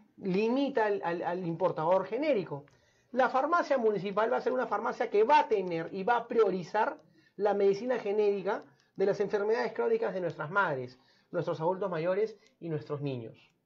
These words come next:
Si la industria privada quiere vender, que venda. La diferencia con la industria, con la farmacia privada, es que nosotros no le vamos a negar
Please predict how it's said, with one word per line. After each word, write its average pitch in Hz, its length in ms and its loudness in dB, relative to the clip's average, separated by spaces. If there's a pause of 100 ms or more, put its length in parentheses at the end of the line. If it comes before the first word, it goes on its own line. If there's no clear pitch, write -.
(800)
Si 262 160 -6
la 262 80 8
industria 294 360 2
privada 220 460 4
quiere 226 260 4
vender, 185 300 0
que 302 100 -2
venda. 151 520 0 (640)
La 208 120 2
diferencia 262 460 2
con 214 160 2
la 196 40 2
industria, 214 540 2
con 175 140 0
la 180 80 0
farmacia 220 340 0
privada, 202 380 0 (240)
es - 100 -8
que 233 100 0
nosotros 220 360 0
no 220 100 4
le 214 100 4
vamos 208 300 2
a 185 80 -2
negar 170 480 -4